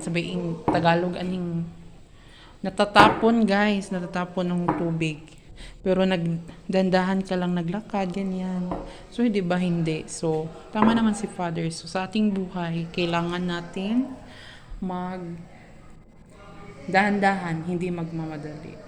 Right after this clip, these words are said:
Parang ako, palaging nagmamadali. <laughs> So, kailangan natin hindi magmamadali. Kasi,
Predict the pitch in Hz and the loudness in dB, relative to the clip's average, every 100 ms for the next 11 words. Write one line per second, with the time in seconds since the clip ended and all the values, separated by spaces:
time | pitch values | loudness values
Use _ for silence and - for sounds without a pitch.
0 | - - - - - - - - - - | -16 -18 -18 -18 -20 -20 -20 -20 -20 -20
1 | - - - - - - - 302 302 302 | -20 -20 -20 -20 -20 -20 -20 -20 -20 -20
2 | 294 277 - - - - - - 170 160 | -20 -18 -18 -18 -20 -18 -18 -14 -10 -8
3 | 165 165 - 156 - - 160 151 151 156 | -8 -10 -14 -16 -16 -10 -6 -6 -6 -6
4 | 156 151 151 151 147 151 156 165 - - | -8 -8 -6 -6 -8 -10 -12 -14 -16 -18
5 | - 214 - 247 - 240 - 202 - - | -4 -4 2 2 2 -2 -2 -6 -6 -12
6 | - - - - - - - - - - | -14 -16 -20 -18 -8 -8 -8 -12 -20 -8
7 | 190 175 175 170 196 185 185 190 196 185 | -4 -2 -2 -4 -2 0 0 0 0 -2
8 | 190 185 175 175 165 160 170 180 165 160 | -4 -4 -4 -2 -2 0 -2 0 -4 -4
9 | 165 160 151 156 156 156 - - - - | -6 -6 -6 -8 -8 -12 -14 -18 -20 -20
10 | - - - - - - - - - - | -20 -20 -20 -20 -20 -20 -20 -20 -16 -8
11 | 175 170 170 - 185 190 | -6 -6 -8 -6 -4 -2